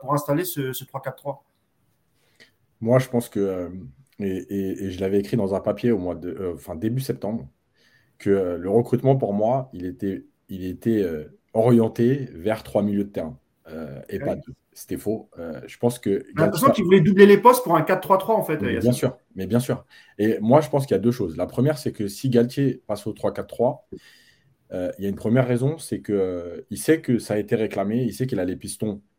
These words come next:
Speaker 2: pour, euh, mais je pense qu'il le fait surtout, en fait, pour sortir les joueurs de leur zone de confort du quatre trois trois qui est mis en place, euh, par Pochettino ou quatre deux trois un, comme vous voulez, mais bref. Euh, parce que souvent, les coachs, même, même un coach lui-même, quand il change de système, il le fait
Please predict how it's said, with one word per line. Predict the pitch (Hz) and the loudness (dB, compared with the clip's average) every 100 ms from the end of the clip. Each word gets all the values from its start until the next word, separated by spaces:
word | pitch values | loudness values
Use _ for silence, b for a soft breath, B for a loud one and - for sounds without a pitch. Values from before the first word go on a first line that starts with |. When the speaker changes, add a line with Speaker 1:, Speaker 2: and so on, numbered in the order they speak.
| _ _ _ _ _ - | _ _ _ _ _ 0
Speaker 2:
pour, | 143 - - _ _ b b b b b - | 2 2 -2 _ _ b b b b b -8
euh, | 95 101 | -8 -4
mais | 107 | -4
je | 117 | 0
pense | 180 180 | -2 0
qu'il | 127 110 | -2 2
le | 120 | 2
fait | 170 | 2
surtout, | 139 - 135 - 123 - - | -4 -4 -6 -4 -6 -6 -10
en | 101 | -4
fait, | 143 156 - | -2 -2 -4
pour | 110 - | -8 -6
sortir | - 165 - 175 135 | -4 -4 -4 -2 2
les | 113 | 2
joueurs | 107 139 101 | 2 -2 0
de | 101 | -2
leur | 92 | -2
zone | 110 131 | 2 2
de | 113 | 2
confort | 113 104 135 139 | -2 0 0 0
du | 101 | -6
quatre | 101 127 | -4 -4
trois | - 113 | -2 -6
trois | - 113 143 - - | 0 0 0 -4 -6
qui | 104 | 0
est | |
mis | 120 | 4
en | 123 | 2
place, | - 135 151 - _ _ _ _ _ 92 | 2 -2 -2 -12 _ _ _ _ _ -2
euh, | 95 95 90 | 0 0 0
par | 131 127 | -2 0
Pochettino | 113 117 - 104 117 | -2 -2 -4 -2 0
ou | 117 | 0
quatre | 82 78 | -2 -8
deux | 87 | -12
trois | - 92 | -8 -6
un, | 95 | -6
comme | 76 | -10
vous | 71 | -10
voulez, | 90 104 | -6 -6
mais | 82 | -4
bref. | 110 135 - _ b b b b - | -4 -6 -8 _ b b b b -8
Euh, | 92 - | -8 -6
parce | 113 - | -8 -2
que | |
souvent, | 185 - 147 170 | -2 0 0 2
les | 135 | 2
coachs, | 160 175 | 0 0
même, | 127 190 - - | 2 2 0 -4
même | 113 139 135 | 2 2 2
un | 120 | -2
coach | 120 196 196 | 2 2 4
lui-même, | 139 175 - | 0 0 -2
quand | 117 | -6
il | - | -6
change | 165 120 | -6 -4
de | 110 | -6
système, | 110 - 165 113 | -8 -4 0 2
il | 113 | 2
le | |
fait | 120 135 117 | 2 2 0